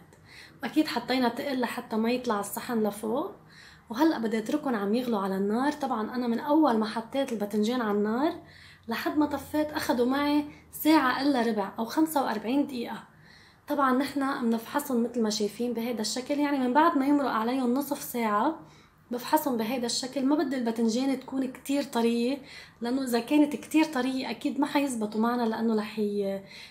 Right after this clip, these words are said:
يتفعصوا وما حيزبطوا معنا. فبدنا إياهم يكونوا إنه نكبس عليها نلاقيها طرية بس مش كتير كتير طرية. أنا أخدوا معي من أول ما حطيتهم على النار هني وبعدهم باردين لحد ما طفيت خمسة وأربعين دقيقة.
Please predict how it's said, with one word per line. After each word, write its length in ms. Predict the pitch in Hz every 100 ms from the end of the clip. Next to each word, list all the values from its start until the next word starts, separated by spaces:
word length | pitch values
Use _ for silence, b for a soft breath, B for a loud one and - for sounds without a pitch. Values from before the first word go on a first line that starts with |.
| B
يتفعصوا 840 | 226 214 294 277 254 226 247 269 311 B B B
وما 100 | 247
حيزبطوا 560 | 277 277 254 214 214 208
معنا. 240 | 196 196
فبدنا 320 | 208 247 247 254
إياهم 280 | 277 311
يكونوا 500 | 294 294 285 285 277 285 -
إنه 100 | 226
نكبس 360 | 277 320 302 277
عليها 440 | 240 262 269 285 B B B -
نلاقيها 340 | 220 277 269
طرية 380 | 262 233 247 262
بس 220 | 226 226
مش 240 | 294 - -
كتير 280 | - 294
كتير 280 | 269 - 254
طرية. 520 | 247 196 190 202 196 156 - - _ B B B B -
أنا 120 | 330
أخدوا 400 | 320 - 285 240
معي 240 | 269 285
من 140 | 254 240
أول 300 | 302 320 294
ما 80 | 269
حطيتهم 500 | - - 254 247 214
على 160 | 208
النار 280 | 214 220 208
هني 220 | 247 320
وبعدهم 400 | 302 277 277 254
باردين 420 | 233 233 220 220
لحد 240 | 208 - 285
ما 120 | 294
طفيت 480 | 285 262 - 262 277 - B B -
خمسة 320 | 339 339 277
وأربعين 480 | - 214 220 277 240
دقيقة. 320 | 247 214